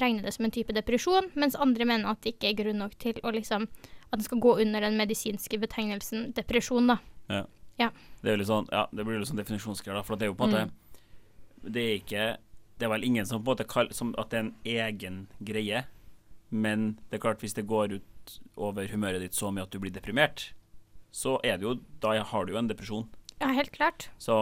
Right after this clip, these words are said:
Speaker 2: hvorvidt
Speaker 1: Ja.
Speaker 2: man liksom kaller det en egen dings, det er jo litt mer sånn
Speaker 3: Ja, men jeg føler det er sånn, sånn, er det en høstjakke, eller er det en allværsjakke, liksom?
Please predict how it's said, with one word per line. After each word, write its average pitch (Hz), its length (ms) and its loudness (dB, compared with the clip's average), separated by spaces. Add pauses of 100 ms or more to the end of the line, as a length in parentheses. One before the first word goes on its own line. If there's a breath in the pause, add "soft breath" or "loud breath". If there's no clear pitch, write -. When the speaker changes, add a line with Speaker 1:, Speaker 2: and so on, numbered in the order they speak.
(180)
Speaker 2:
hvorvidt 107 300 0
Speaker 1:
Ja. 107 80 0
Speaker 2:
man - 20 2
liksom 98 200 -4
kaller 104 480 0
det 87 180 -2
en 92 80 -4
egen 92 420 -2
dings, 92 240 -6
det - 80 -6
er 98 80 0
jo 92 160 0
litt 98 300 -4
mer 95 80 -4
sånn 202 100 -2
Speaker 3:
Ja, 226 60 4
men 240 120 4
jeg - 100 0
føler 202 200 8
det 190 80 4
er 185 80 -2
sånn, 190 100 0
sånn, 185 220 2
er 165 100 8
det 165 120 4
en 175 80 2
høstjakke, 156 580 -4
eller 160 120 2
er 156 120 2
det 160 80 -2
en 160 80 -2
allværsjakke, 156 500 -4
liksom? 160 260 -8